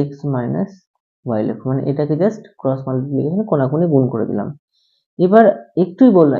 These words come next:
একটু আগে বললাম যে যদি ভ্যারিজাস উঠলে, এই যে ভ্যারিজাস উঠলে equal to k হয়,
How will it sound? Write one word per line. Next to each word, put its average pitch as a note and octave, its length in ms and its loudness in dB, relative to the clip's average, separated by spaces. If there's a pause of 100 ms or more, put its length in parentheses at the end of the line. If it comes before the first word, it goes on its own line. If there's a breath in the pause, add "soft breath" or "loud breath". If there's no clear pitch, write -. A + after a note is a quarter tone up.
একটু D3+ 200 -2
আগে F3 180 2
বললাম C#3+ 280 2
যে D#3+ 60 0 (340)
যদি D3 220 2 (180)
ভ্যারিজাস C#3 480 0 (280)
উঠলে, D3+ 300 2 (160)
এই C3+ 100 0
যে C3 140 -2
ভ্যারিজাস C#3 320 2 (100)
উঠলে E3 180 -4 (140)
equal C#3 320 -4
to D3+ 60 -2 (100)
k - 20 -8 (180)
হয়, A#2+ 160 -2